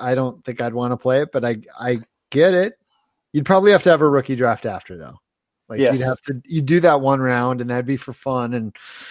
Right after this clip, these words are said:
Speaker 1: then you, you'd go to the next round. But I, I also don't think, I think with all the first rounders being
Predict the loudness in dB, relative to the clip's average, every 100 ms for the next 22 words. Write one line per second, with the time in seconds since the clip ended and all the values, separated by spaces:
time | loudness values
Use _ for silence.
0 | -20 -20 _ _ _ _ -6 -4 -4 -6
1 | -10 _ 0 0 0 -2 2 6 6 4
2 | -2 -4 -6 -6 -4 -6 -8 _ _ -10
3 | -4 0 4 6 6 4 4 4 2 0
4 | -2 -2 -6 -14 -20 _ _ _ _ -4
5 | 2 0 0 -6 -14 -2 0 2 2 2
6 | 0 -2 0 -2 -2 -2 -2 -2 -2 -2
7 | -4 -6